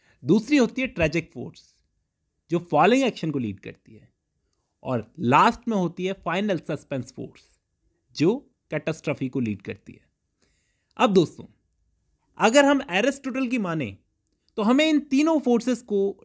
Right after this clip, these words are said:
ढंग से फॉलो करना चाहिए, लेकिन फ्रैटैग क्या बोलते हैं कि यहां पर एक्साइटिंग फोर्स जरूरी है, लेकिन ट्रेजिक फोर्स और फाइनल सस्पेंस फोर्स ऑप्शनल है। अगर राइटर चाहे तो इनको फॉलो करे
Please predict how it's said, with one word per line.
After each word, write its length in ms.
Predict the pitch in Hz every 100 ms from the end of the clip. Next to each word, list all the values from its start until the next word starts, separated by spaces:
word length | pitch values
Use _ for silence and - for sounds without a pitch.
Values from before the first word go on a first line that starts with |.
| - -
ढंग 160 | 180 208
से 180 | 247
फॉलो 300 | 240 160 143 127
करना 260 | 113 101
चाहिए, 300 | 98 104 101 _ _ _ _ _ -
लेकिन 420 | 139 170 139 180 - _
फ्रैटैग 320 | 208 208 269 277
क्या 120 | 240
बोलते 360 | 185 147 156
हैं 180 | 131 143 220 _ _ _ _ _
कि 420 | 247 294 302 - _ _ _ _
यहां 300 | 165 185 226 285
पर 200 | 285 -
एक्साइटिंग 440 | 180 - 226 226 277
फोर्स 300 | 214 208 127
जरूरी 340 | 135 110 101
है, 200 | 98 - _ _ _ _ _ _ _ _ _
लेकिन 300 | 135 180 196
ट्रेजिक 440 | 190 196 202 262 -
फोर्स 300 | 175 180 -
और 220 | 165 165
फाइनल 280 | 165 185 233
सस्पेंस 400 | 185 165 175 160 -
फोर्स 320 | 131 127 - -
ऑप्शनल 640 | 135 - - - 156 107
है। 80 | 90 - _ _ _ _ _ _ _
अगर 360 | 190 226 175 113 _ -
राइटर 300 | 165 185 208
चाहे 300 | 185 170 185
तो 80 | 180
इनको 200 | 160 151
फॉलो 280 | 135 147 143
करे 300 | 143 175